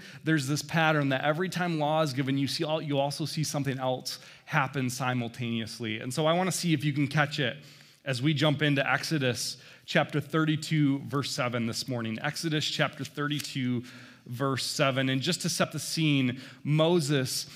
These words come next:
is on Mount Sinai. He's meeting with God. The Israelites have just been freed from slavery in Egypt. Moses is meeting with God. They're establishing covenant together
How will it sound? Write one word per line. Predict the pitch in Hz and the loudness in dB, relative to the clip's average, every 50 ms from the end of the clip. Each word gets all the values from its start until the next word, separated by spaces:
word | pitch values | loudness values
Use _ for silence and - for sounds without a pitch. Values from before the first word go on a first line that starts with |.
| - - - | -20 -8 -6
is | 151 139 - | -4 -4 -2
on | - - 147 170 180 | 0 2 2 2 4
Mount | 180 175 170 160 165 - | 4 2 2 0 -2 -6
Sinai. | - - 151 139 135 135 135 131 127 120 120 120 120 123 - - - - | -4 -2 0 0 0 0 0 0 0 0 0 0 -2 -4 -10 -16 -16 -6
He's | - 165 160 139 131 | -2 0 0 2 2
meeting | 143 147 151 156 160 170 175 170 196 196 190 185 | 2 2 4 4 4 2 2 4 4 4 4 4
with | 185 160 131 | 2 2 2
God. | 123 143 135 135 131 135 135 135 - - 135 | 2 2 4 4 4 4 2 2 -2 -4 -4
The | 127 139 143 151 | -4 -2 0 0
Israelites | 160 156 160 175 170 160 160 156 | 0 2 2 2 2 2 2 0
have | 165 143 120 | -2 -4 -2
just | 107 135 - - - | -2 -2 -4 -2 -2
been | 180 170 156 | -2 -2 -2
freed | 147 - 151 160 160 147 - | -2 -2 -2 0 0 -2 -2
from | 139 131 | -4 -4
slavery | 117 - - 151 147 156 147 139 156 | -4 -4 -2 0 0 0 0 0 0
in | 151 147 | 2 2
Egypt. | 139 135 127 139 131 - - - | 2 2 0 -2 -2 -4 -8 -12
Moses | - 156 147 - 156 156 139 151 143 143 | -6 0 2 2 2 2 0 -2 -4 -4
is | 135 123 | -4 -2
meeting | 123 135 135 143 151 160 175 180 | -2 0 0 0 0 0 0 0
with | 170 160 131 | -2 -2 0
God. | 120 147 131 131 135 135 131 120 | 0 2 2 4 4 2 2 0
They're | 123 120 120 | -2 -2 -2
establishing | 117 - - 160 147 143 135 139 131 - - 127 117 - - | -4 -2 0 2 2 2 2 0 -2 -2 -4 -4 -4 -6 -8
covenant | - - - - 160 160 160 185 175 175 170 170 | -12 -14 -8 -6 -6 -4 -2 -2 -2 -2 -4 -4
together | - 160 156 139 143 139 139 131 131 123 123 120 | -4 -4 -2 0 2 2 4 4 2 2 0 -2